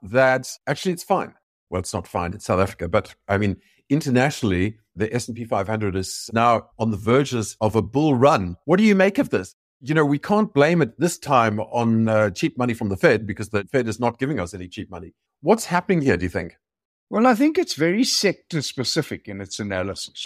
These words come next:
Speaker 2: Okay. And I think that the latest impending bull run, if I might call it that, is, is all about technology. And it's all about, you know, the economics of technology and the economics of individual, you know,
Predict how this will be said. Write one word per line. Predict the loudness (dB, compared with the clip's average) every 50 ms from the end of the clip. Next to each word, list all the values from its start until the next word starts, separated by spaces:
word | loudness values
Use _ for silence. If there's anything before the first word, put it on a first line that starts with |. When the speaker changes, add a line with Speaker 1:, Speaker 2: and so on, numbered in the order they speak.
| -16 -18
Speaker 2:
Okay. | -20 _ -18 -18 -16 _ -4
And | 0 2
I | 2 2
think | 2 2 0 0 0 -4 -10 _ _
that | -6 -6 -2
the | 0 2
latest | 4 4 4 4 2 0 -2 -2 0 0 -2 -4 _ _
impending | -4 -4 -4 0 0 2 4 4 4 2 2 2 2 2
bull | 2 2 4 4
run, | 6 4 4 4 2
if | -2 -4
I | -6
might | -6 -4 -4 -4 -6 -6
call | _ -6 -4 -4
it | -4 -2 -2
that, | -2 -2 0
is, | -2 -6 -6 -8 -8 _
is | -4 -2 0
all | 2 2 2
about | 2 4 2 2 2 0 _
technology. | -4 -4 -2 0 2 4 4 4 2 0 -4 -8 -18 _ _ _ _ _ _ _ _ _ _ _ _
And | -2 -2 -2 -2 -4 -6 -10 -16 _ _ _ _
it's | -10 -8 -2 0
all | 2 2 2
about, | 2 4 4 6 6 4 2 -2 -10 -12
you | -6 -4 -4 -2
know, | 0 2 2 2 2 0 -2 _ _ _ _ _
the | -6 -4 -4 -4
economics | -2 0 2 4 4 4 4 4 2 0 -4 -2
of | -2 -2 -2 -2 -6 -12 -8
technology | -6 -6 -4 0 0 2 2 2 0 -2 -2 -4
and | -4 -4 -6
the | -6
economics | -8 -6 -4 0 2 2 2 2 0 -2 -4 -6 -6
of | -4 -2 -2 -4 -6 -10
individual, | -10 -10 -10 -8 -10 -10 -8 -6 -8 -8 -4 -2 0 0 2 2 0 -2 -6 _ -20 -20 _ _ _
you | -6 -4
know, | -2 -2 -4